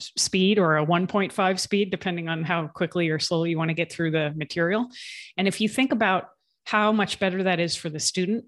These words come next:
to have a self-paced learning environment, that's a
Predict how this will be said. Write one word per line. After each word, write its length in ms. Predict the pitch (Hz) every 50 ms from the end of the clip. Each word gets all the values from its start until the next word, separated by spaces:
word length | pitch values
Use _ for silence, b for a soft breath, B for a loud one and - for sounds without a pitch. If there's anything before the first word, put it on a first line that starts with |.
| _
to 180 | - 208 185 165
have 220 | 160 - 175 160
a 60 | 156 -
self-paced 920 | - - - 175 180 175 - - - - 175 170 151 - - - - - - -
learning 300 | 185 180 170 180 196 214
environment, 560 | 214 208 226 226 233 240 247 254 247 - - - -
that's 200 | 196 185 - -
a 60 | 165